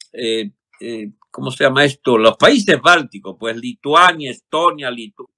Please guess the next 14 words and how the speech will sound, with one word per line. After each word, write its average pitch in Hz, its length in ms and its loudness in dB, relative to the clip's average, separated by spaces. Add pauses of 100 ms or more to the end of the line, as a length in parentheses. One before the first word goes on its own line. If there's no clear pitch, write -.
Estonia, 135 720 0
Litua-, 160 800 0
Lituania 202 920 -2 (200)
y 156 140 -6
Letonia 147 960 0
eran 135 320 -8
países, 139 600 -10 (340)
este, 107 680 -8 (280)
también 143 500 -4
de 120 80 -8
la 110 120 -4
Unión 113 260 -10
Soviética. 190 840 -4 (280)
Polonia 208 880 0